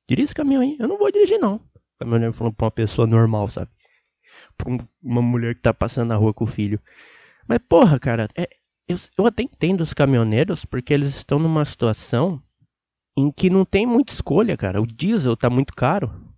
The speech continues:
Eles estão completamente putos com, com isso. E, e eles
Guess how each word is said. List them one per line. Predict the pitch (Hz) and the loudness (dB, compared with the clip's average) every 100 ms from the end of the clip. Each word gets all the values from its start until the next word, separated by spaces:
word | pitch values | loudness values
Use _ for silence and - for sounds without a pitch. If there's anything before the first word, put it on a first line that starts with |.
| _ | _
Eles | 120 123 | -4 -4
estão | 156 - | -2 -4
completamente | 131 143 123 - 143 135 - | 0 0 0 0 -2 -2 -6
putos | - - 262 _ - - - _ _ _ | 2 2 2 _ -18 -18 -20 _ _ _
com, | 113 107 | -2 -2
com | - 107 101 101 | -4 -14 -12 -6
isso. | 175 - - _ - - - - - _ _ _ _ | -6 -6 -14 _ -20 -20 -20 -20 -20 _ _ _ _
E, | 165 180 - | -2 0 4
e | 226 | 6
eles | 269 269 | 6 0